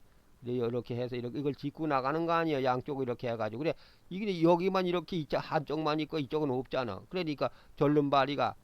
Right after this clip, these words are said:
한쪽, 한쪽, 한쪽만 의족을 짚고서 쩔름쩔름하고 가는 형국이라 이런 말씀이지. 그러니까 잘 발-, 잘 밟을 형국이 돼.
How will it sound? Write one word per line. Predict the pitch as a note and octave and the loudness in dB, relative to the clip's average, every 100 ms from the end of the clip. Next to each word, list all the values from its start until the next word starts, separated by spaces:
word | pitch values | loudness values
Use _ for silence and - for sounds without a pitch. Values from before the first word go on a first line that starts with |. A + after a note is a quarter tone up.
| - | -20
한쪽, | - C#3 - D3 C3+ | -6 -4 0 -2 -2
한쪽, | - C3+ D3+ C3+ - - - - | -4 -2 -2 -2 -6 -20 -20 -12
한쪽만 | - D3+ C3 E3+ E3 D#3+ | -4 -2 0 2 2 2
의족을 | D3 D#3 D3 D3+ D3 | 2 2 2 2 2
짚고서 | - D3+ - D#3 - | -4 -6 -4 -4 -6
쩔름쩔름하고 | - E3 D3 D3 C3 - D3 C#3 C#3 D#3 | 0 2 2 2 -2 -2 0 2 2 2
가는 | C#3+ B2 C3+ | 2 0 0
형국이라 | B2+ B2 A2 G#2 A2+ B2 A2+ | 0 -2 -6 -8 -8 -6 -6
이런 | A2 G2+ | -8 -10
말씀이지. | G2 G#2 - A#2 A#2 A#2 - | -12 -12 -12 -12 -12 -10 -6
그러니까 | E3+ D3+ | -4 -2
잘 | D#3 - D3 | 0 2 4
발-, | C3+ B2+ C3 | 2 2 -2
잘 | - A2 C3 | -4 -4 -2
밟을 | A#2 A2 B2 C3 - - - | -2 -4 -8 -12 -14 -16 -6
형국이 | C3+ A#2 A#2+ | -4 -4 -6
돼. | C#3 C#3+ D3 | -8 -8 -10